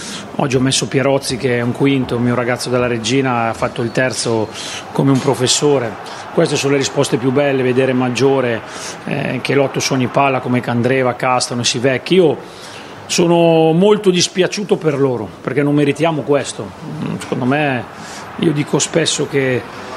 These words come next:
le prestazioni devono portare risultati, noi è incredibile. Col Genoa oggi sfido a vedere una par-, una parata del nostro portiere.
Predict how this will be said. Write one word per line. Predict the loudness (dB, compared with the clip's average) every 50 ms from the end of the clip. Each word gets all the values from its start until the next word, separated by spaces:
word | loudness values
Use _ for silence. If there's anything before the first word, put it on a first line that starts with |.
| -14 -12 -8
le | -4 -4 0
prestazioni | 0 0 0 0 0 -2 0 2 4 4 4
devono | 4 4 4 4 2
portare | 0 0 -2 -2 0 0 0 2
risultati, | 2 2 2 2 2 2 2 2 2 2 2 0 0
noi | 2 2 4 4 2 2
è | 2 2
incredibile. | 0 0 0 2 2 4 4 4 4 2 0 0 -2 -2 -4 -4 -6 -8 -10 -14 -16 -18 -16 -16 -16 -16 -14 -16 -16 -12 -4
Col | -2 0 0
Genoa | 2 2 2 4 4 4 4 4 4 4
oggi | 4 4 4 2 2 4 4 4 4 4
sfido | 2 0 0 0 0 2 4 4 6 6
a | 6 4
vedere | 4 4 4 4 4 2
una | 2 0 -2
par-, | -2 -2 -2 -4 -4 -4 -2
una | -2 -2 -2 0
parata | 0 0 0 0 0 0 -2 -2
del | -2 -2 0
nostro | 0 0 -2 -2 -4 -4 -4
portiere. | -4 -6 -4 -2 -2 -2 0 -2 -6